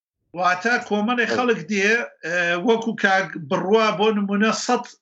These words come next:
ئە، کاژمێری هەیە لە باتەلفێل یاری کردووە، لە هەموو خەڵکەکانی ڕۆژهەڵاتی ناوەڕاست خێراتر بەڕیوێتی قۆناغەکان. دێن ئەڵەن: «وەرە کاک بڕوا عوسمان، تۆ پێمان بڵێ چی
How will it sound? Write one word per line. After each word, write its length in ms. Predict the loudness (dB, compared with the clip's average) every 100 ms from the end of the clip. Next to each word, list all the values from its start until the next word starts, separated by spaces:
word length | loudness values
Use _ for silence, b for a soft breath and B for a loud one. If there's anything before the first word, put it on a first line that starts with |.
| _
ئە، 140 | -4 -4
کاژمێری 720 | -2 0 0 -2 0 0 0 0
هەیە 160 | 2 2
لە 80 |
باتەلفێل 560 | 0 0 0 -2 -2 0
یاری 360 | 2 2 0 -2
کردووە، 460 | -6 -2 0 2 0 -6 b b b -14
لە 260 | -4 -2
هەموو 420 | 0 2 2 0 0
خەڵکەکانی 720 | -2 0 -2 0 0 0 -4
ڕۆژهەڵاتی 640 | -4 -4 0 0 0 0 0
ناوەڕاست 520 | 0 2 2 0 -2
خێراتر 500 | -2 2 2 2 -2
بەڕیوێتی 680 | 0 -2 -2 -2 -4 -4 -2
قۆناغەکان. 640 | 0 0 -2 -4 -4 -4 _ B B B B -4
دێن 360 | 0 2 0
ئەڵەن: 340 | -2 -2 0 0
«وەرە 260 | 0 0 0
کاک 280 | 0 -2 -2
بڕوا 300 | -2 0 2
عوسمان، 440 | 0 -2 -2 0 0 0
تۆ 120 | -2 0
پێمان 400 | -2 0 0 0
بڵێ 240 | 0 0 0
چی 260 | 0 0